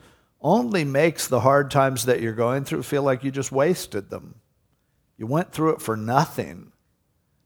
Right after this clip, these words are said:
Anyone can go through a hard time and blow their stack. Not everyone can go through a trial and still be nice. And it's a huge accomplishment when someone can go through a difficult time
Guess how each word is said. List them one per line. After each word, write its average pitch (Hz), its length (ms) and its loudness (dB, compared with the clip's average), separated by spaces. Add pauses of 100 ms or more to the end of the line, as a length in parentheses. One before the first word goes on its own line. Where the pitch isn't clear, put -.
(100)
Anyone 143 420 0
can 113 160 -10
go 113 160 0
through 107 200 -2
a 101 40 4
hard 107 220 2
time 104 240 -4
and 101 100 -14
blow 110 220 0
their - 160 -8
stack. - 540 0 (300)
Not 123 360 2
everyone 143 600 2
can 110 180 -10
go 107 160 0
through 107 240 -4
a 92 40 -4
trial 120 580 2 (320)
and 110 120 -6
still 117 300 0
be 104 140 -4
nice. - 680 -4 (400)
And 127 360 2 (220)
it's - 140 -6
a 123 80 2
huge 180 560 0
accomplishment 127 960 -2 (680)
when 120 180 -4
someone 156 680 0 (320)
can 120 360 -4
go 139 240 6
through 151 320 0
a 120 60 2
difficult 120 720 -2
time 104 640 -4